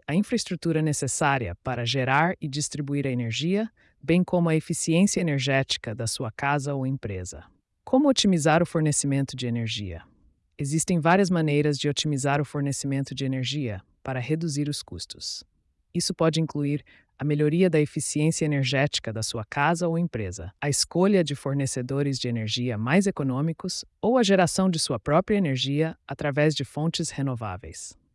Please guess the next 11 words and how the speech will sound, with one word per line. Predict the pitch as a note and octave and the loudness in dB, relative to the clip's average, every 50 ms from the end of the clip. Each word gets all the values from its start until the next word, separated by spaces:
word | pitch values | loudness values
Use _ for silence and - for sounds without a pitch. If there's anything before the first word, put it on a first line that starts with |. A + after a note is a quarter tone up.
| _ _ | _ _
Impacto | D#3 D#3 C3+ - E3 F3+ A3 - - - G#3 | -4 -2 0 2 2 2 2 0 -4 -4 -2
dos | F3 D#3 - | 0 -2 -2
custos | - - F#3+ F#3 - - G3+ E3 | 0 0 -2 0 0 0 0 2
de | F3 | 4
energia | E3+ E3 D3+ C3+ B2+ A#2+ C3 C#3+ D3+ F3 F3 D#3+ | 4 4 4 2 2 0 0 0 2 2 2 2
nas | C#3+ B2 A#2+ - | 2 0 -2 -4
contas | - - E3 F3 F3+ - G#3 F3+ | -4 -2 0 0 2 2 0 0
das | D#3+ D3+ C3+ C#3 | 0 0 0 0
empresas | B2+ A#2+ - C3 C#3 C#3+ D#3 D#3 D#3+ E3 D3+ D3+ - | -2 -2 -2 0 2 2 2 2 -2 -4 -6 -6 -6
e | D3 | -6
residências. | B2+ D3 D3+ C#3+ D3+ B2+ A#2+ G#2 F#2+ F#2+ - - - - - - | -4 -4 -4 -4 -4 -6 -6 -6 -8 -8 -10 -12 -14 -14 -16 -18